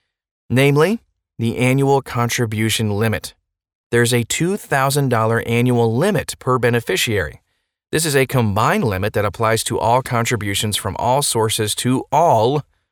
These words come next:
of the beneficiaries' Coverdell E S A. Five twenty-nine plans do not have an annual contribution limit, other than the annual gift tax exclusion, of course. Excess contributions over two thousand are subject to a six percent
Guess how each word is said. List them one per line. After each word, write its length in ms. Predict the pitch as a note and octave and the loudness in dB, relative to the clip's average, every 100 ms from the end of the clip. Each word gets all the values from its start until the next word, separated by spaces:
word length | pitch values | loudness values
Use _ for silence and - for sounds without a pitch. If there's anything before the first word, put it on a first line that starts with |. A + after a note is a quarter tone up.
| - | -8
of 100 | G#2+ | -4
the 80 | A2 | 0
beneficiaries' 840 | A2 A2+ G#2+ A#2+ A#2 G#2 G#2 G#2+ | 0 0 0 0 0 0 2 0
Coverdell 600 | - A#2 G#2+ G#2+ G2+ G2+ - _ _ | -2 -2 0 0 0 0 -4 _ _
E 140 | A#2 G#2+ | -2 0
S 180 | G2 A2+ | 0 -2
A. 260 | F#2+ - _ _ _ _ _ _ _ | -2 -6 _ _ _ _ _ _ _
Five 180 | - A#2+ | -2 0
twenty-nine 380 | C3 A#2+ A#2+ B2 | 2 2 2 0
plans 400 | B2 B2 C#3 C#3+ _ _ _ _ - | 0 0 0 -4 _ _ _ _ -2
do 140 | C3 | 2
not 180 | C#3 D#3+ | 2 2
have 220 | D3 C#3+ | 2 2
an 100 | C3 | 2
annual 400 | A2 C3+ C3+ A#2+ | 2 2 2 2
contribution 720 | - A#2+ A#2 G#2+ G#2+ G#2+ G#2 | 0 -2 -2 -2 -2 -2 -2
limit, 380 | A#2+ B3+ F3 - _ _ _ _ - | 0 -2 -4 -8 _ _ _ _ -6
other 220 | G3 A3+ | 0 0
than 140 | G3 F#3 | 2 0
the 120 | E3+ | 0
annual 360 | A#2+ B2+ B2 | 2 2 2
gift 300 | A#2 A#2 A#2+ | 2 0 0
tax 300 | - G2+ F2+ | -2 -4 -4
exclusion, 480 | G2 F#2+ - F2+ F#2 | -4 -6 -4 -4 -6
of 100 | C#2 | -8
course. 340 | - F#2 B2+ - _ _ _ _ - | -2 -2 -2 -6 _ _ _ _ -4
Excess 400 | D3 D#3 - C#3 | -2 0 0 0
contributions 720 | C#3+ C3 B2 G#2+ A#2+ B2+ A2 - | 0 0 0 -2 0 0 0 2
over 260 | D3 D#3+ | 2 2
two 240 | C#3 C3 A#2+ | 0 0 0
thousand 460 | G#2+ F#2 G2+ A#2+ | 0 -2 -2 -2
are 80 | G#2 | -2
subject 420 | - A#2+ A#2+ A#2 | 0 0 0 -2
to 140 | - F#2 | 0 -2
a 40 | |
six 300 | - D#3 - | -2 -2 -4
percent 480 | - D#3+ - A#2+ | -4 -4 0 -2